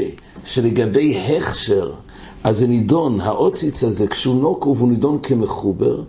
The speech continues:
ולכן גם אם מים ייגעו בזרועים, זה לא יהיה מוכשר לקבל טומאה. אז אמרה הגמרא, מה ההבדל? הרי רב שמעון סובר אצלנו במשנה,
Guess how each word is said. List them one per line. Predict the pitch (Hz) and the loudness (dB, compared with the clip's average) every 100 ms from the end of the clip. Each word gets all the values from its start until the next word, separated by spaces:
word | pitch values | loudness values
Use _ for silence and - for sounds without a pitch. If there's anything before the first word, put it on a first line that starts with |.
| - - - - | -16 -20 -8 0
ולכן | 127 127 - - 175 185 131 | 2 2 0 0 0 2 2
גם | 135 165 | 0 0
אם | 143 131 | 0 0
מים | 139 143 101 80 76 - - - | 0 -2 -4 -6 -10 -20 -14 -2
ייגעו | 107 98 147 | 0 2 2
בזרועים, | 147 135 117 160 175 143 | 2 2 2 2 2 2
זה | 131 | 2
לא | 135 151 | 2 4
יהיה | 139 123 | 4 2
מוכשר | 120 135 131 131 | 2 -2 -2 0
לקבל | 117 117 101 90 | 0 2 0 0
טומאה. | - 85 | -4 -10
אז | 85 | -4
אמרה | 90 107 | -2 0
הגמרא, | 123 110 131 113 | 0 2 2 2
מה | 104 | 0
ההבדל? | 113 110 123 | 0 2 2
הרי | 101 92 | 2 -2
רב | |
שמעון | 82 - 127 | -4 -2 -2
סובר | 123 110 120 113 | 0 2 2 2
אצלנו | - 127 117 | 0 0 2
במשנה, | 113 139 139 113 | 2 2 0 0